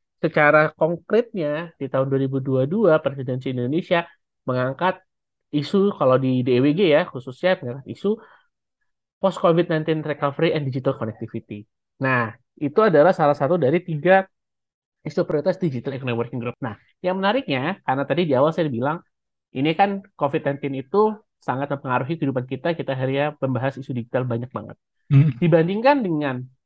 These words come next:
Speaker 1: ti-, dua isu prioritas lainnya, isu prioritas terkait transformasi berbasis digital dibahas di banyak working group, di banyak engagement group.
Speaker 2: Oke.
Speaker 1: Bahkan di Finance Track juga membahas tentang isu digital. Dari mulai ada,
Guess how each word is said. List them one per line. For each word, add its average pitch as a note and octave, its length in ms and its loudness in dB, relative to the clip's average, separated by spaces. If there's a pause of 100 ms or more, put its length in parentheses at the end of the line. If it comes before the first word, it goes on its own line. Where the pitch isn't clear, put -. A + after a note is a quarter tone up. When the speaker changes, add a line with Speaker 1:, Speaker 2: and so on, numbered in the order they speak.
(1000)
Speaker 1:
ti-, E3 320 -2
dua F3 240 4
isu F#3 160 -2
prioritas C#3+ 400 -4
lainnya, B2+ 560 -2
isu G3+ 320 -6
prioritas D#3 400 -4 (320)
terkait D3 560 0 (240)
transformasi E3+ 560 -2
berbasis B2+ 240 -2
digital B2+ 560 -4 (320)
dibahas F3 560 0 (320)
di D3 240 4
banyak C#3 560 2
working B2+ 400 -4
group, E3 320 0
di G#3+ 160 0
banyak B2 400 -6
engagement A#2+ 480 -4
group. - 160 -8
Speaker 2:
Oke. A2 320 -6
Speaker 1:
Bahkan G#3+ 240 0
di E3 80 0
Finance D3 320 -2
Track G#3 240 -2
juga C#3+ 160 4
membahas C3+ 480 0 (320)
tentang D#3 400 -6 (160)
isu C#3 160 -8
digital. B2+ 560 0
Dari B2+ 240 0
mulai B2 320 0
ada, C3 480 0